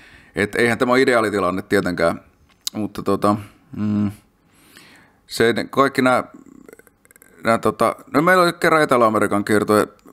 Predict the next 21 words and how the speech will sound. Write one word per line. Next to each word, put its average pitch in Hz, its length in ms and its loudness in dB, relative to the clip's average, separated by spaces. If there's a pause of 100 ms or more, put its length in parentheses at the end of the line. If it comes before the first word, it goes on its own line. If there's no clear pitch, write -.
(140)
vuotta, 117 420 2
en 147 60 0
muista, 160 420 0
mut 127 240 -4
varmaan 113 360 2
yhdeksänkymmentäluvun 95 800 -2
lopussa, 131 520 0 (720)
niin 110 160 -2
siinä 123 300 2
oli, 117 260 0 (320)
mitenhän 117 320 -2
se 107 80 -4
meni? 101 280 -4 (720)
Oliko - 180 -8
se 156 120 -8
yhdeksän 143 440 -4
vai 98 220 -2 (1120)
kymmenen 101 400 -2
keikkaa 85 400 -4
putkeen? 104 760 -4 (560)
Ja 101 160 -2